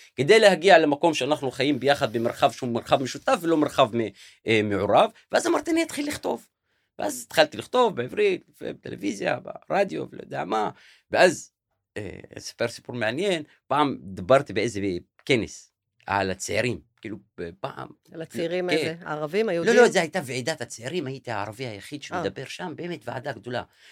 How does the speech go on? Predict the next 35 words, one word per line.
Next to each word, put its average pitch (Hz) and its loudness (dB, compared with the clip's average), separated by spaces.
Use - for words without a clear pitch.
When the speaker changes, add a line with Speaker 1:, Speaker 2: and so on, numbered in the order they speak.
Speaker 1:
ואז 190 -10
קמה 156 -8
מישהי 131 -12
מבין 110 -14
הקהל 113 -8
באמצע - -10
הדיבור 113 -12
שלי 131 -16
ואמרה, 143 -10
"אתה 170 -10
יותר 170 6
גרוע 202 10
ממחבלים." 123 -2
Speaker 2:
<laughs> 180 -10
Speaker 1:
ואז - -10
אמרתי, - -12
"וואלה", - -10
כאילו, - -12
כל 233 -6
חיי 196 -8
אני 175 -8
דגלתי 175 -10
במאבק 139 -10
של - -16
שלום, 135 -8
במאבק 110 -10
לא 110 -6
אלים, 117 -18
ואז - -16
היא 156 -20
חושבת - -16
שאני 131 -16
יותר 123 -12
גרוע 117 -8
ממחבלים. 123 -12